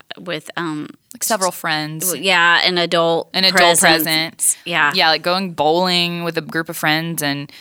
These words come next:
Speaker 2: it's okay to have the girl if you, you know, if, you know, if your son likes a girl, it's okay to have that girl there and know about that. And, but it's not, you know, don't encourage the singleness of them
Speaker 1: Right.
Speaker 2: two just going on a date yet.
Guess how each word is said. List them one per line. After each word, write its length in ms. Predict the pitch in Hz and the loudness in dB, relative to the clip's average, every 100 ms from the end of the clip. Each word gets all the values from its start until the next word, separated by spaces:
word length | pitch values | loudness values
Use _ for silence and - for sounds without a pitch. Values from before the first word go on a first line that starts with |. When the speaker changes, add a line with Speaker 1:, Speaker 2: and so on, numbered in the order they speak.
| - - | -20 -14
Speaker 2:
it's 140 | - | -2
okay 340 | 190 180 165 175 | 0 2 2 4
to 280 | 175 156 - - | 4 2 -2 -6
have 400 | - 151 160 165 | -2 0 0 -4
the 260 | 156 147 - - - | -4 -4 -4 -10 -20
girl 460 | 143 143 147 156 143 | -8 -4 -2 -4 -6
if 100 | 151 | -10
you, 100 | 120 | -10
you 80 | 143 | -8
know, 220 | 131 - - | -8 -10 -14
if, 160 | 139 151 - | -18 -18 -20
you 140 | 135 | -16
know, 60 | 123 | -16
if 80 | |
your 80 | 127 | -10
son 220 | - 156 | -6 -4
likes 220 | 156 151 170 | -4 -6 -6
a 60 | |
girl, 440 | 165 175 170 175 185 | -4 -2 0 0 0
it's 120 | 165 | -4
okay 240 | 156 165 | -2 0
to 60 | 156 | 0
have 260 | 156 151 156 | 0 0 0
that 200 | 156 165 | -2 0
girl 280 | 165 156 | 0 0
there 280 | 156 151 151 | 0 0 2
and 160 | 160 151 | 0 -2
know 220 | 143 143 - | -2 -2 -4
about 340 | 147 147 156 | 0 0 0
that. 280 | 147 147 160 | 2 2 2
And, 220 | 143 143 - - - | -2 -8 -18 -20 -10
but 120 | - 180 | -2 0
it's 200 | 180 190 | 0 0
not, 400 | 180 175 170 - | 2 4 2 -2
you 120 | - 160 | -8 -6
know, 100 | 151 | -4
don't 220 | 170 165 | -2 -2
encourage 640 | 156 - 170 160 151 - - _ _ _ _ - | -2 0 2 2 2 -2 -2 _ _ _ _ -20
the 160 | 151 | -10
singleness 840 | 143 - 170 160 147 139 135 - 139 | -6 -4 -4 -4 -4 -2 -4 -4 -4
of 360 | 127 131 - - | -4 -6 -10 -4
them 60 | - | 0
Speaker 1:
Right. 240 | 143 127 | 0 0
Speaker 2:
two 360 | - 160 143 143 | -2 -2 -2 -4
just 240 | 139 - | -4 -2
going 240 | 143 139 | -2 -4
on 80 | 123 | -6
a 60 | 127 | -8
date 460 | - 143 131 160 143 | -4 -2 -2 -4 -4
yet. 340 | - - - | -4 -4 -10